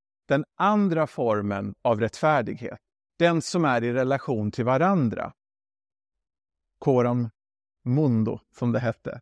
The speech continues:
Konsekvensen är det av den första. Alltså, vi får ta emot av Gud och då får vi öva på att ge ut i relation till andra.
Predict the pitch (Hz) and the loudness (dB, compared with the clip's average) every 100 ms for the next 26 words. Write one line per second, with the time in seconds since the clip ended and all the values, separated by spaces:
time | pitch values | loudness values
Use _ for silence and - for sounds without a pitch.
0 | _ _ _ _ - 185 - 196 180 202 | _ _ _ _ 2 2 4 -2 0 0
1 | 202 185 - 151 120 - 131 117 117 110 | 0 -2 -2 -2 -2 -2 0 0 -2 -4
2 | - 139 120 113 113 143 123 - - 107 | -2 0 0 -2 -4 -4 -6 -6 -6 -6
3 | - - 151 120 - 120 180 180 185 - | -8 0 2 2 -4 2 2 2 -2 0
4 | 190 180 208 185 - 156 135 127 120 113 | 0 2 0 -2 -2 2 2 2 -2 -2
5 | 110 107 - _ _ - 147 143 139 143 | 0 -4 -8 _ _ -4 0 0 0 0
6 | - 156 127 113 123 113 117 127 117 - | 2 2 2 0 -4 -4 -2 0 0 -2
7 | 127 104 - - - 117 113 113 113 101 | -4 -4 -10 -16 -6 -2 -2 -2 -6 -6
8 | 110 107 101 | -4 -4 -4